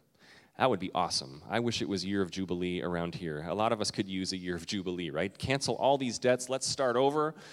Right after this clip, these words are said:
That is what happened in the Old Testament. And so what Jesus is saying that by saying, "I'm here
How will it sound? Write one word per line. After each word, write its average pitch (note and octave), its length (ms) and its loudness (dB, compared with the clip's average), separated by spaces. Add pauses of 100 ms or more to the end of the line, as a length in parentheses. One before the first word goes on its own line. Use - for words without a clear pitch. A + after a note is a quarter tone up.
(340)
That E3 300 10
is C#3 220 0
what A#2+ 460 4
happened A#2+ 340 0
in A2+ 60 2
the G#2+ 100 2
Old G#2+ 140 2
Testament. C#3+ 400 -2
And A2 80 0
so C#3+ 120 4
what C#3 140 4
Jesus G#3+ 480 4
is D3 100 6
saying C#3+ 380 4
that D#2+ 220 -2 (420)
by G#2 100 2
saying, G#2+ 340 0
"I'm D3+ 220 2
here B2+ 480 2